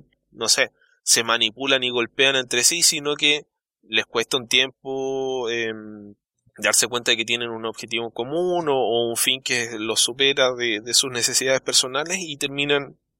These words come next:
colaborando, y una vez que lo hacen, van desarrollando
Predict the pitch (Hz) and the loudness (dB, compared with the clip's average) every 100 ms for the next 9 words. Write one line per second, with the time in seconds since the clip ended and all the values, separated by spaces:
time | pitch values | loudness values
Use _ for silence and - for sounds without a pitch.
0 | _ _ _ 127 117 117 139 160 143 143 | _ _ _ 2 4 4 4 0 0 0
1 | 156 - 151 156 190 - 185 - _ _ | 0 0 2 4 6 4 2 -8 _ _
2 | _ - 127 143 135 147 147 139 143 143 | _ 0 0 4 4 4 2 0 0 0
3 | 147 147 143 139 135 | 4 4 6 4 2